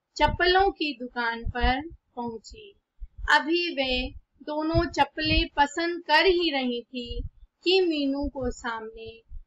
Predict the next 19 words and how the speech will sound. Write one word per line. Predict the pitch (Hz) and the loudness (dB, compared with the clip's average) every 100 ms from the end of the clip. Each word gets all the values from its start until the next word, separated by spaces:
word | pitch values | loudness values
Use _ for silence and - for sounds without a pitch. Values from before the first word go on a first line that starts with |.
| - | 2
अमित | 285 311 370 277 | 4 4 0 0
दिखाई | 277 - - 220 | -2 -8 -8 -8
दे | 220 226 220 | -8 -4 -6
गया। | 208 220 214 _ _ _ _ - - | -6 -16 -20 _ _ _ _ -10 -4
अमित | 262 277 285 - _ _ _ 294 | 0 0 -2 -6 _ _ _ 2
अपनी | 294 349 392 330 | 2 0 -2 -4
छोटी | 294 285 302 359 | -4 -4 -2 -2
बहन | 294 277 262 247 | 2 2 2 -2
के | 254 240 | -6 -8
साथ | - 240 226 226 - _ _ - | -4 -4 -4 -8 -14 _ _ -2
चप्पल | 311 311 370 381 | -2 4 2 2
खरीदने | 359 269 247 240 220 277 359 392 - - - 254 | 0 -4 -6 -8 -2 0 2 0 -4 -16 -2 2
आया | 247 240 | 4 2
था। | 233 240 233 233 _ - - - | 0 -8 -12 -14 _ -4 -2 -2
मीनू | 262 302 320 381 | -2 0 2 0
को | 381 311 254 | -2 -2 -4
सामने | 254 269 254 262 302 320 | -2 0 0 0 -4 -4
खड़ा | - 240 226 220 | -4 -2 -2 -6
देखकर | 240 240 - 254 247 | -10 -14 -6 -2 -2